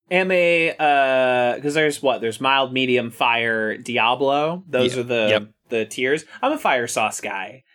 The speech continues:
Speaker 1: Uh, but honestly, in my, like, personal quest to eat spicier and spicier food, the hot, the hot is not really doing it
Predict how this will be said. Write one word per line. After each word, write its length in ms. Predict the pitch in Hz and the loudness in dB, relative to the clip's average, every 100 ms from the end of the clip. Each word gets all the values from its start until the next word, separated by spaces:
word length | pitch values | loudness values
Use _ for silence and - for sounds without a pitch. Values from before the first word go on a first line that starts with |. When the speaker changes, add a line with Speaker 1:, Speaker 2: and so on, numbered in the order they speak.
| _ _ - | _ _ -2
Speaker 1:
Uh, 640 | 135 131 123 120 117 113 - | 0 2 2 0 0 -2 -6
but 240 | 131 139 120 | -2 -2 0
honestly, 760 | 170 262 320 - 131 117 107 | -2 -2 -4 -2 0 0 0
in 140 | 127 123 | -2 0
my, 200 | 120 120 | -2 -2
like, 380 | 110 104 98 - _ _ _ _ _ - | -4 -8 -12 -20 _ _ _ _ _ -10
personal 560 | - 156 - 151 123 | -2 -2 0 -2 -4
quest 680 | 113 - 131 127 - - - | -4 -2 0 -2 -6 -10 -12
to 300 | - 131 120 - | -4 -2 -2 -4
eat 240 | 127 123 | -6 -6
spicier 640 | - 127 123 - 120 117 | -4 -2 -2 -4 -4 -2
and 140 | 110 107 | -4 -4
spicier 480 | 113 110 - 110 104 | -4 -4 -4 -6 -6
food, 420 | - 139 139 107 | -2 0 0 0
the 80 | 120 | -4
hot, 320 | - 165 175 | -2 -4 -2
the 100 | 151 | -2
hot 260 | 139 190 403 | 0 -2 -2
is 160 | 139 120 | -6 -4
not 260 | 131 135 - | -2 -2 0
really 240 | 139 123 | 0 0
doing 300 | 110 151 113 | 0 0 0
it 140 | - | -6